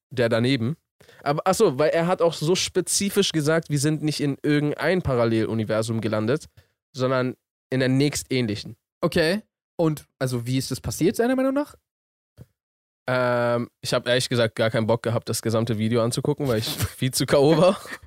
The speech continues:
Speaker 2: Mann, Ari.
Speaker 1: Das waren fünf Teile und die gingen voll lang.
Speaker 2: Okay.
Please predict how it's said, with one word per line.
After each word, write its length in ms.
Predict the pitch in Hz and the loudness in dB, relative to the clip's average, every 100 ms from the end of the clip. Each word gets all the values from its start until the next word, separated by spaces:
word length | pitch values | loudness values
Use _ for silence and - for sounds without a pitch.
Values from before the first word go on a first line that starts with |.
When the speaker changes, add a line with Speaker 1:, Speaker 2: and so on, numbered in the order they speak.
| - - 320 | -14 -6 0
Speaker 2:
Mann, 160 | 190 226 | 2 4
Ari. 420 | 233 - - - - | 4 4 4 2 2
Speaker 1:
Das 180 | 165 196 | 2 4
waren 200 | 233 254 | 4 4
fünf 340 | - 254 277 | 2 2 2
Teile 340 | - 220 240 226 | 2 6 6 6
und 140 | 185 | 4
die 60 | 175 | 2
gingen 240 | 175 202 | 2 2
voll 300 | 190 - 185 | 0 4 4
lang. 400 | 185 170 160 120 - _ _ _ _ _ _ - | 6 4 2 -2 -8 _ _ _ _ _ _ -4
Speaker 2:
Okay. 460 | 170 - 165 143 | 0 4 4 2